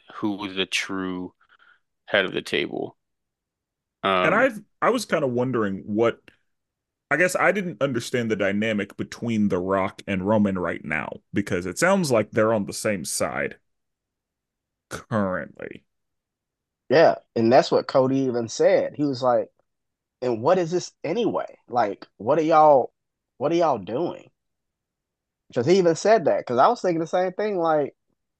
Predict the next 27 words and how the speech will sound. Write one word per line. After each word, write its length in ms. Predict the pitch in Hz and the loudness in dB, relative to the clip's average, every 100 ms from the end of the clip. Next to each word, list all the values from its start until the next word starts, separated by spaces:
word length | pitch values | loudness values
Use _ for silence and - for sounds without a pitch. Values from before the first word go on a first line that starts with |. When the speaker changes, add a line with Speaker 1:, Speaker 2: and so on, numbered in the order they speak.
| _ _ _ _ _ _ _ 135 | _ _ _ _ _ _ _ -6
Speaker 3:
okay, 260 | 147 143 | -4 -2
besides 400 | 117 120 170 156 | -4 -2 2 2
the 40 | 143 | 0
said, 320 | 165 147 107 | -4 -4 -4
like, 320 | 107 123 117 - | -2 0 0 2
y'all 220 | 135 165 | 4 6
gonna 160 | 151 135 | 4 2
have 80 | |
to 60 | 131 | 0
get 180 | 120 127 | -4 -4
upset 340 | - - 160 | -4 -2 0
with 100 | 143 | 0
each 120 | 113 | -4
other. 260 | - 101 90 85 _ - | -2 -2 -4 -8 _ -8
Roman 340 | 110 185 180 | 0 2 4
don't 240 | 151 120 107 | 4 2 0
want 180 | 101 | -4
that 240 | 110 104 - | -2 -4 -4
to, 220 | 101 80 | -6 -6
you 140 | 78 120 | -4 0
know, 160 | 98 | 0
go 240 | 82 101 107 | 0 2 2
away. 460 | 92 92 120 180 _ _ _ _ _ _ _ _ _ _ _ _ _ _ _ _ _ | 2 2 0 -4 _ _ _ _ _ _ _ _ _ _ _ _ _ _ _ _ _
Like, 400 | 120 120 110 - _ _ _ _ _ _ _ _ _ _ _ _ _ _ _ _ - | 4 4 4 0 _ _ _ _ _ _ _ _ _ _ _ _ _ _ _ _ -2
and 80 | |
I 60 | 117 | 0
think 480 | - 135 123 - | 4 4 4 0